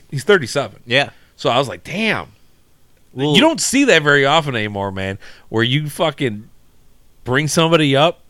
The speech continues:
Speaker 1: and they fucking play career.
Speaker 2: Yeah.
Speaker 1: And he was a s-, I mean,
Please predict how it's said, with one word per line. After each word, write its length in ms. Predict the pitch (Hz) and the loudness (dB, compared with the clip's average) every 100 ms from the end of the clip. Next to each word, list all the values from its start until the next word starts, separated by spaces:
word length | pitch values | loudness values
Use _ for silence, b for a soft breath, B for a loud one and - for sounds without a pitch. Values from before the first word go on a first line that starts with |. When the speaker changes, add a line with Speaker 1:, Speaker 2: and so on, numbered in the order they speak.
| _ | _
Speaker 1:
and 140 | 104 101 | -6 -4
they 80 | |
fucking 400 | 131 156 143 127 | -4 -4 -6 -6
play 340 | 113 117 123 131 | -6 -2 -2 -2
career. 580 | - 117 104 127 160 175 _ _ | -6 -6 -2 2 2 0 _ _
Speaker 2:
Yeah. 320 | 76 76 76 69 | -16 -14 -14 -10
Speaker 1:
And 100 | 120 | -2
he 60 | 175 | 2
was 140 | 269 | 2
a 40 | 165 | 0
s-, 140 | - | -2
I 80 | 170 | -2
mean, 260 | 165 131 | -2 -4